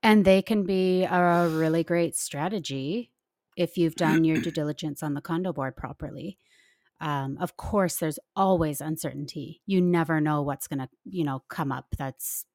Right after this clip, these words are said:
Speaker 1: you know, maybe deep down hidden <laughs> somewhere. But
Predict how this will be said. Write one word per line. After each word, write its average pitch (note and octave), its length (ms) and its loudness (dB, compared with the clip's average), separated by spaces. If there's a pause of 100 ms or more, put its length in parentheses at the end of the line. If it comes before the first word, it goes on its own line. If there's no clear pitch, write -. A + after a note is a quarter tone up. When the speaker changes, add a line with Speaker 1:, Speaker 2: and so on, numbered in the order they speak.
(420)
Speaker 1:
you F#3 120 -2
know, C#3 120 -4
maybe C3+ 220 -6
deep C#3 240 -6
down C#3 240 -6
hidden C#3 300 -4
<laughs> - 60 -6
somewhere. D#3+ 420 4 (560)
But D#3 540 4